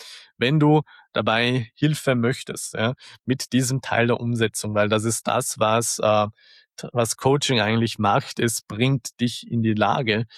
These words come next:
mit diesen Informationen besser zu arbeiten, dann, und deine Ziele damit auch zu erreichen,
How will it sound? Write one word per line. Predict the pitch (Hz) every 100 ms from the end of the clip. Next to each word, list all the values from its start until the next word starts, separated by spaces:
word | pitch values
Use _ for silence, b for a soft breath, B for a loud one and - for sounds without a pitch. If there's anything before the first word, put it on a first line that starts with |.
| B B
mit | 120 117 - _ _
diesen | - - 123 123
Informationen | 120 117 113 - 110
besser | 113 120
zu | - -
arbeiten, | 127 113 - 170 - B B B
dann, | 113 113 120 117 b b _ _ -
und | 117 117
deine | 113 113
Ziele | - 123 113 - - _
damit | - 107 113
auch | 107 107 -
zu | -
erreichen, | 98 113 139 151